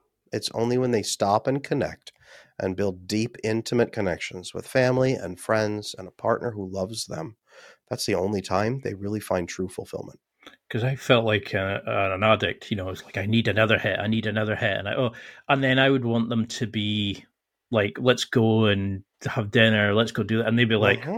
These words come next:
Speaker 2: "Whoa, whoa, whoa, you know, this is just
Speaker 1: Mm-hmm.
Speaker 2: casual." And I would
Speaker 1: Mm-hmm.
Speaker 2: suddenly see myself, like, aching for commitment from somebody that I knew
Speaker 1: Yes.
Speaker 2: who was not interested. It was,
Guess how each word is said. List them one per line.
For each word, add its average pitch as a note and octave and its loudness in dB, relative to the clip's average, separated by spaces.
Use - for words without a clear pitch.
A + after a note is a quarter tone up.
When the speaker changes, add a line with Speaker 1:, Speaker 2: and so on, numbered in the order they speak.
Speaker 2:
"Whoa, C3+ 6
whoa, A2 4
whoa, G2+ 0
you G#2+ 0
know, G2+ -2
this A#2+ 0
is G#2+ -10
just - -6
Speaker 1:
Mm-hmm. D#3 2
Speaker 2:
casual." G2+ 0
And C3+ 0
I D3+ 6
would G3 2
Speaker 1:
Mm-hmm. - -4
Speaker 2:
suddenly C3+ 0
see C3 -4
myself, A2+ -4
like, G#2 -4
aching C3+ 4
for A#2 4
commitment C#3 2
from - -4
somebody B2+ 4
that A2+ 2
I A2+ 4
knew A2+ 8
Speaker 1:
Yes. - -2
Speaker 2:
who A#2+ 2
was A#2 0
not F#3+ 0
interested. E3+ 0
It A2+ 4
was, B2 -2